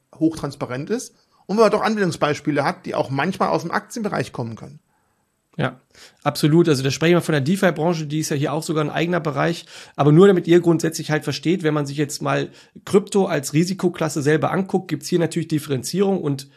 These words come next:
Speaker 2: wenn man von oben runter guckt, da kann man schon am Market Cap eigentlich erkennen,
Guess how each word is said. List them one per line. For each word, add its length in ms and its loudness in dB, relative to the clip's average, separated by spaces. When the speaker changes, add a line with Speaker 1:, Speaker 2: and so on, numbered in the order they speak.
Speaker 2:
wenn 100 0
man 100 4
von 120 -4
oben 240 4
runter 240 4
guckt, 440 -6
da 60 -8
kann 180 0
man 140 -2
schon 140 -2
am 100 -2
Market 300 -4
Cap 160 -2
eigentlich 260 -4
erkennen, 420 0